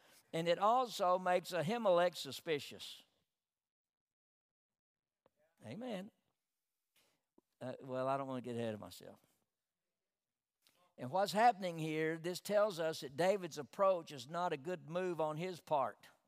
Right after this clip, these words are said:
It didn't look good. Y-, y'all see what's going on? David didn't mean anything by it. He didn't mean, uh, you know, mean any harm,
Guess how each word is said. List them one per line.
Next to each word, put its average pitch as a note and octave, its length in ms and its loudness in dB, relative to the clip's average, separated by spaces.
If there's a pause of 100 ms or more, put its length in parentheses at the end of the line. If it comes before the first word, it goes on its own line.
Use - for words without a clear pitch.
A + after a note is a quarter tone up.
(640)
It D3 140 -8
didn't F3+ 220 -4
look G3 240 0
good. C#3+ 300 0 (1300)
Y-, B2+ 180 -10
y'all C#3 220 -2
see G3 180 -4
what's F#3+ 240 2
going G3+ 260 2
on? E3+ 380 4 (1120)
David F#3 400 4
didn't G#3+ 260 4
mean A3 260 0
anything A3 440 0
by G3+ 320 4
it. A3+ 240 -6 (340)
He F3+ 140 -2
didn't F#3+ 260 -2
mean, F#3+ 300 -2 (100)
uh, E3+ 100 2 (100)
you E3 100 -6
know, F3 160 0
mean F3+ 240 0
any E3+ 180 0
harm, G#3+ 600 4